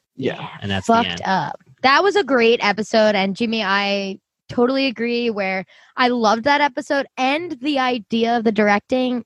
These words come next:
Speaker 3: makes it one of my all-time favorites.
Speaker 2: Agreed.
Speaker 3: Just to be able to talk about it, and they had eighteen-page scenes with no cuts. That's
Speaker 2: Yeah.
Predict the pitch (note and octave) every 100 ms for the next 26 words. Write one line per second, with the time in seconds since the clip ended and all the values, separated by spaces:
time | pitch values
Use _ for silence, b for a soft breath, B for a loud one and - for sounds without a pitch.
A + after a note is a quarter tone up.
0 | _ G3+ G#3 G3 - G3+ - F#3 - F#3+
1 | F#3+ F#3 F#3 C#3+ F#3+ F#3 F#3 F#3 F3+ F3+
2 | F#3+ F#3+ - G#2 A#2 G#2+ G2 B B -
3 | A4 - F#4+ D#4 D4 C#4 A#3+ A3+ A3+ A3+
4 | A3 G3+ G#3 G#3 G3 G3+ - E4 E4+ -
5 | F4 - C#4+ C4 - A3+ E3+ - A#3+ G#3+
6 | F3+ F3+ D#3+ F#3 F3+ E3+ - - - -
7 | G#3 G#3 F#3+